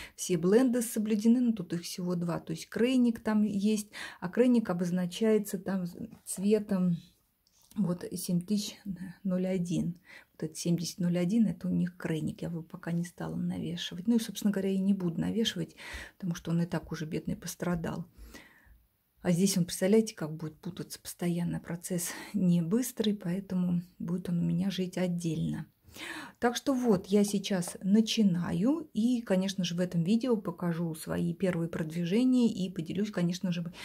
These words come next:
своими первыми впечатлениями. Может быть, там как-то организация еще будет корректироваться в процессе вышивки, может быть, как-то вообще ее переделаю. Ну вот сейчас я пока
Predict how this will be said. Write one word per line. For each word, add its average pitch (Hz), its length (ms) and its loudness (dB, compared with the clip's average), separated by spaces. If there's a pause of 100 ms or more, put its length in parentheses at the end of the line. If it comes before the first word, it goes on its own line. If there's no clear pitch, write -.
(200)
своими 180 420 2
первыми 170 400 0
впечатлениями. 233 720 4
Может 185 260 2
быть, 165 140 -4
там 160 140 -4
как-то - 300 -6
организация 170 680 -4
еще 175 300 -4 (340)
будет 175 540 0
корректироваться 233 920 2
в 208 400 2
процессе 208 600 0
вышивки, 202 600 0
может 170 640 0
быть, 170 160 -8
как-то 170 320 -6
вообще 233 380 0
ее 208 200 4
переделаю. 180 600 2
Ну 220 120 6
вот 220 200 0
сейчас 202 340 -2
я 180 100 -2
пока - 360 -6